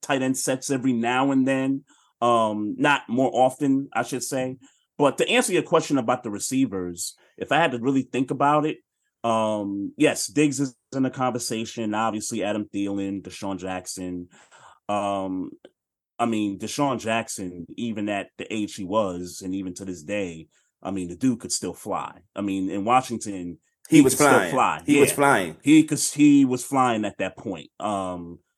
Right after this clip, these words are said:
Speaker 1: yeah, I, I, I guess I gotta agree with you for the moment until I could think of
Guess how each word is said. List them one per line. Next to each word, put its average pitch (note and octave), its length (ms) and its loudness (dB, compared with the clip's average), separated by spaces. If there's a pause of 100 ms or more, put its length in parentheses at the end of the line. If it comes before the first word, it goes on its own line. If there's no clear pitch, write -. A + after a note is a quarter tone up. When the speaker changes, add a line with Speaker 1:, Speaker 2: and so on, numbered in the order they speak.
(260)
Speaker 1:
yeah, F#3+ 200 4
I, - 280 0
I, - 160 -2
I - 20 2
guess F#3 240 2
I G3 60 0
gotta E3 340 2
agree C3 240 2
with D#3+ 180 0
you D3+ 80 4
for D3+ 140 0
the C#3 80 4
moment D3+ 420 4
until B2+ 420 0
I C3 100 4
could A#2+ 220 -8
think B2+ 220 -2
of A2+ 400 2